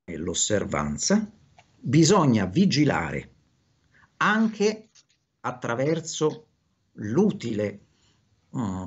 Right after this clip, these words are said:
collaborazione delle rappresentanze sindacali e aziendali, del rappresentante dei lavoratori per la sicurezza, per verificare che le misure adottate siano pertinenti, efficaci e congrue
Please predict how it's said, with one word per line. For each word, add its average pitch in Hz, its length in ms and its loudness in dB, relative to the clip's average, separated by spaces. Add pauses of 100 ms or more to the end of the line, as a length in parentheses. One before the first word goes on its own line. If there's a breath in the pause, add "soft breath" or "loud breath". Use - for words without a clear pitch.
collaborazione 120 1080 2
delle 101 220 2
rappresentanze 107 840 0
sindacali 101 640 -2
e 98 40 0
aziendali, 95 720 -2
del 87 100 -8
rappresentante 92 800 -6
dei 90 80 -2
lavoratori 92 500 -2
per - 140 -2
la 143 80 0
sicurezza, 196 720 0
per 202 220 4
verificare 143 880 -2
che 117 120 -6
le 113 100 -2
misure 147 360 0
adottate 135 640 -2
siano 123 340 -2
pertinenti, 123 720 -2
efficaci 139 560 -4
e 170 140 -6
congrue 101 580 -4